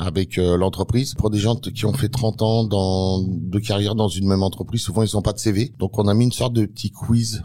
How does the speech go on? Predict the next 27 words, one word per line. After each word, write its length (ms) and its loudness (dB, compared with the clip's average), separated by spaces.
en 140 2
ligne. 400 2
Il 60 4
répond 500 0
à 120 -2
l'ensemble 320 2
des 80 2
questions 480 0
et 120 4
à 80 0
la 80 0
fin, 320 0
il 80 2
y 20 6
a 40 6
une 100 8
mise 160 2
en 40 -2
forme 380 0
automatique 720 -2
et 60 2
ça 120 2
lui 80 2
fait 120 4
un 40 4
C 140 0
V. 80 -6